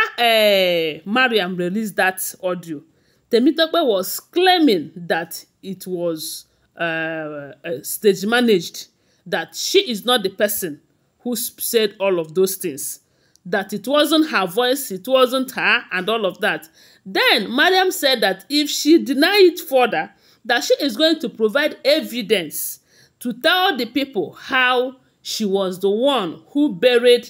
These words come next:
that bereaved pot inside Lekki Mansion, where they said the time they uprooted the pot, w-, when they dig the pot out, it was a small pot inside a bigger pot with Queen Naomi's name and Tad-, and the Ooni of Ife's name, eh, written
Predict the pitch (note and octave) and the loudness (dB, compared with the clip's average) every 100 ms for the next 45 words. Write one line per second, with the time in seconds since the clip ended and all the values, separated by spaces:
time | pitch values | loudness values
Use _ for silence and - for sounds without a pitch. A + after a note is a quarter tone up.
0 | F3+ A3 A3 E3+ E3+ F#3+ A#3+ C#4+ C#4 C#4 | -2 -2 -2 -12 -8 -4 0 -2 0 0
1 | F#3 - - - _ _ - A3 - A3+ | 0 -2 -10 -10 _ _ -8 -6 -2 -2
2 | A3+ E3+ D#3 F#3+ G#3 A3 G#3+ F#3+ F#3 - | -2 -4 -6 -2 -2 -2 -4 -4 -6 -8
3 | D3+ - _ _ _ G3+ C#4 C4+ G3+ F#3+ | -12 -14 _ _ _ -2 -2 2 0 0
4 | A3+ A3 F3+ G3+ G3+ C#4 C#4 G3+ F#3+ F3+ | 0 0 -4 -6 -2 0 2 2 2 -4
5 | F#3 G#3 A#3 A3+ F#3+ F3 - E3+ F3 - | -6 -8 0 0 2 -2 -4 -6 -6 -8
6 | G3 A3 G#3 C4+ C4+ G#3 F#3 A3 E3 F3+ | -8 -6 -2 0 4 4 2 -6 -4 -8
7 | - G3 E3+ - G3 D#3 - _ _ _ | -4 -6 -6 -4 -4 -4 -14 _ _ _
8 | G3 G3 G#3 G3 F#3 - - G3 - C4+ | -10 -2 0 0 -2 -8 -4 -4 -2 -2
9 | D#4 D4 A3 G3+ A3 A3 A#3 G3+ F3+ F3+ | 0 2 2 2 -6 -2 -2 0 -2 -4
10 | F#3 G#3 G3 F#3 D#3 - _ _ F#3+ G3 | -2 -2 -2 -8 -8 -16 _ _ -8 -4
11 | F#3 F#3+ G#3+ C4 C#4+ - A#3+ A#3+ F3 - | -4 -2 -2 0 0 0 0 0 -2 -8
12 | _ - E3+ F3 F3 F3 F3 F3+ F3+ E3+ | _ -12 -8 -8 -8 -8 -8 -4 -6 -4
13 | F#3 A3 G3+ F3+ G3 F#3+ - F3+ C#3 - | -4 -4 -6 -6 -4 -4 -6 -8 -10 -14
14 | _ _ _ _ _ - C#3+ G3 C#4 C#4+ | _ _ _ _ _ -18 -10 -2 -2 2
15 | D4+ | 0